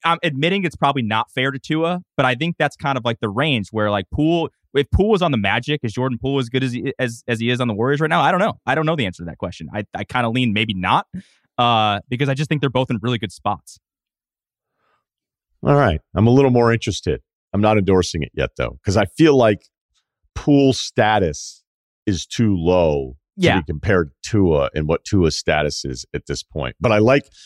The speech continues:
Speaker 2: you. I was very dismissive of it. I didn't even want it in it when we ran through these, but now I'm, I'm glad it happened, even though I didn't endorse it.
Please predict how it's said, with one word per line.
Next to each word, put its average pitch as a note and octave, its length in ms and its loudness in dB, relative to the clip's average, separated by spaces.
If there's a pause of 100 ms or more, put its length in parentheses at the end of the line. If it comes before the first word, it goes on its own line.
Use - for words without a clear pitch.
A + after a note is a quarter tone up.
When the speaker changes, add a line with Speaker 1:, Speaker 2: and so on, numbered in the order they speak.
(220)
Speaker 2:
you. A#2+ 280 4 (840)
I C3+ 60 4
was B2 160 2
very D#3 280 4
dismissive B2 500 -2
of F#2 140 2
it. F2+ 80 4
I F#2+ 60 6
didn't A2 80 0
even G2 140 0
want F2 200 2
it E2+ 100 -6
in F#2 140 -2
it E2 140 -4
when E2 120 -4
we D#2+ 80 -2
ran D2+ 280 -2
through E2 180 -6
these, C#2+ 220 -4
but - 160 -10
now E2 220 2
I'm, D2+ 200 -2
I'm F2+ 140 -2
glad G2 240 2
it E2 100 0
happened, D2 460 -4 (200)
even D2+ 280 -4
though C#2+ 120 0
I C2+ 60 0
didn't C2 200 -6
endorse A#1 440 -12
it. - 60 -20